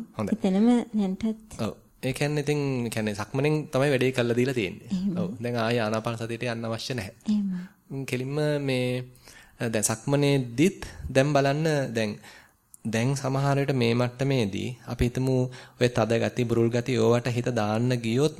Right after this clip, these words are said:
Speaker 1: වෙහෙසක් තියෙන්නේ.
Speaker 2: එහෙමයි.
Speaker 1: එහෙම අද තේරලා තියෙනවද?
Speaker 2: එහෙමයි.
Speaker 1: දැන්
Speaker 2: දැන්
Speaker 1: කියන්නේ
Speaker 2: මට අර සංසුන් බව හැම මොහොතකම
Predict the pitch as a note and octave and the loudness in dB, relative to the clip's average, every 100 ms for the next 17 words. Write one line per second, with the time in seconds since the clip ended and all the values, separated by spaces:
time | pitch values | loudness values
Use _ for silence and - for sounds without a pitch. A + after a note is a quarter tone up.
0 | G3+ F#3 - C#3 C#3+ D3 C#3 - G2+ - | 2 0 -4 0 2 2 0 -2 -4 -4
1 | - - - G#3+ A3 F#3+ F3 E3+ C#3 C#3 | -10 -20 -16 -6 -4 -4 -6 -4 2 2
2 | B2 B2 B2 - D3 D#3+ D#3 G#2 G2 - | 2 -4 -6 2 4 6 4 0 -2 2
3 | A3+ A3+ F#3 F3+ - - A3 A3+ A#3+ C4+ | 4 4 2 -2 -2 0 4 6 8 6
4 | B3 - - A#3 G3+ A3 C4+ B3 G#3 - | 4 2 0 2 4 6 6 8 6 0
5 | F#3 G#3+ A3 A3 A3+ B3 C4 | -2 2 4 4 2 4 4